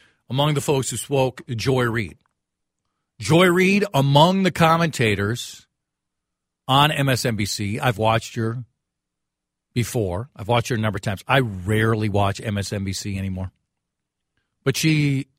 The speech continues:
might be as far left as any of them. I also am bothered by comments that Joy Reid has made over the years, and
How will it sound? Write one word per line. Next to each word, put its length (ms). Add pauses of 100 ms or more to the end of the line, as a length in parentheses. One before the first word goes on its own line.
(280)
might 280
be 100
as 80
far 220
left 240
as 140
any 160
of 60
them. 80 (2250)
I 140
also 300
am 140
bothered 400
by 140
comments 720
that 140
Joy 360
Reid 520
has 200
made 300
over 180
the 80
years, 640
and 240